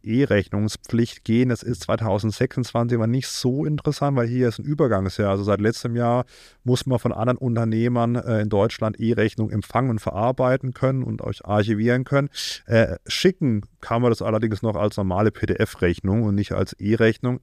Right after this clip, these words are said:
Aber wenn ich jetzt dieses Jahr die achthunderttausend Euro Umsatz knacke,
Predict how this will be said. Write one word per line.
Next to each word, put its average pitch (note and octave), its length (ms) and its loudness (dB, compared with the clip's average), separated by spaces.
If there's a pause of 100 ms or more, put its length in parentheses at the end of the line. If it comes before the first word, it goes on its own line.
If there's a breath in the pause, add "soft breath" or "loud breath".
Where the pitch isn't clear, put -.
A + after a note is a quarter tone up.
(100)
Aber B2+ 580 0 (320 loud breath)
wenn A#2+ 120 -4
ich A#2+ 60 -2
jetzt B2 240 0
dieses E3+ 240 0
Jahr G2+ 240 4
die A2+ 140 -4
achthunderttausend A#2+ 640 -4
Euro A2 140 0
Umsatz C#3+ 440 -2
knacke, A#2 460 -2